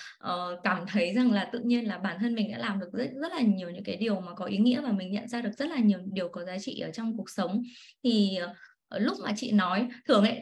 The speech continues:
thường thì em hay có cái kiểu rằng là, ờ, khi mà lắng nghe thì thường là em hay chú ý đến một vài những cái chi tiết. Thì khi mà chị nói rằng là, ờ, chị, ờm, ừm, cả một cái, cái, cái cuộc,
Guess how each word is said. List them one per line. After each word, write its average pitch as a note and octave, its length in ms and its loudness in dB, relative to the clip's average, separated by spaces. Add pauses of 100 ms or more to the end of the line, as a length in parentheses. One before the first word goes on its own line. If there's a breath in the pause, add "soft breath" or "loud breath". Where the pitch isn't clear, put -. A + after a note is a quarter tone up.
thường B3 240 6
thì F#3 60 0
em B3 380 6
hay C#4+ 160 -2
có F#3 120 0
cái F#3+ 180 2
kiểu G#3 140 0
rằng E3+ 140 -6
là, F3 60 -8
ờ, G#3 220 -2
khi B3 80 0
mà G#3 120 -2
lắng F#3 260 0
nghe C#4+ 140 0
thì G#3 160 0
thường F#3 180 2
là F3+ 120 -6
em G#3+ 160 0
hay C4 340 -2
chú A3 160 2
ý F#3+ 200 -2
đến A#3 160 2
một C4 180 0
vài F#3 240 0
những A#3 120 -6
cái G3 120 -2
chi C4+ 240 -2
tiết. F4 120 -2 (120)
Thì A3 100 -2 (120)
khi C#4+ 100 0
mà A3 160 0
chị - 140 -8
nói F#3 360 0
rằng A#3+ 160 2
là, F3+ 200 -2 (300 loud breath)
ờ, F3 320 -2
chị, B3 360 -2
ờm, E3 360 -2 (360)
ừm, F3 680 -8
cả A#3 180 6
một E3+ 180 0
cái, F3+ 280 2
cái, G3 140 0
cái F3 220 0
cuộc, G#3+ 160 2